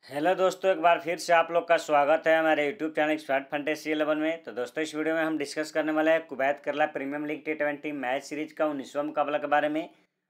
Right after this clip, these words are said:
जो खेला जाएगा दोस्तों आरएसजी वर्सेस एसपीसी के बीच। दोस्तों, टाइमिंग की बात करें तो आज रात पौने ग्यारह बजे खेला जाएगा, यानी कि दस बज के पैंतालीस मिनट पर आएगा दोस्तों। वेन्यू सेम है।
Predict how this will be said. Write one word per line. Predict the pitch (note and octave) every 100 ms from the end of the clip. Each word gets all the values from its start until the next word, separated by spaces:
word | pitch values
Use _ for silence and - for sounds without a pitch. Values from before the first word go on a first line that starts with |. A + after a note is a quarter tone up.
| _ G2+
जो | C#3+ G#3
खेला | G3 F#3+
जाएगा | F3+ F#3 F3+
दोस्तों | F3 E3+ - F#3 F#3+ - C#3
आरएसजी | D3+ E3 D#3 C#3+ A#2+ C3+
वर्सेस | B2+ A2 - D#3 E3 -
एसपीसी | C#3 C3 - A#2 - F#2+
के | F2+
बीच। | E2+ _ _ _ _ _ _ C3+
दोस्तों, | F3 E3+ G#3+
टाइमिंग | A3 F3 F#3 G#3+
की | G3+
बात | F3 F3 -
करें | G3 G3
तो | F#3+
आज | F3 F#3 F#3
रात | F#3 F#3
पौने | E3+ F3
ग्यारह | D#3 D3 D#3
बजे | D#3 D#3
खेला | D#3 D3+
जाएगा, | D3+ D3+ D3
यानी | D3+
कि | C3+ D3
दस | C3+ C3
बज | C#3+ D3
के | D3+
पैंतालीस | C#3+ C3+ B2+ A#2 A#2+ B2+
मिनट | C3+ C3
पर | C#3
आएगा | C#3 C3
दोस्तों। | C3 D#3 D3+
वेन्यू | A#2 B2 C3+
सेम | C#3+ C#3+
है। | D3